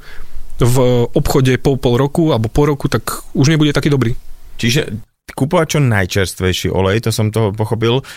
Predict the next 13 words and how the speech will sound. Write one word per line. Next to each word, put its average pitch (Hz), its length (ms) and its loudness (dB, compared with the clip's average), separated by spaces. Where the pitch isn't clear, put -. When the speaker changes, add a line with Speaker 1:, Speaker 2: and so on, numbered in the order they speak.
Speaker 2:
Keď 135 140 -4
si - 80 -2
hovoril, 131 180 0
že 135 140 0
svetlo, 123 400 -2
takže 123 240 0
asi 117 180 0
aj 120 100 0
preto 120 280 -2
tie, 117 240 0
ja 92 160 0
neviem, 98 260 -2
plechové, 95 800 0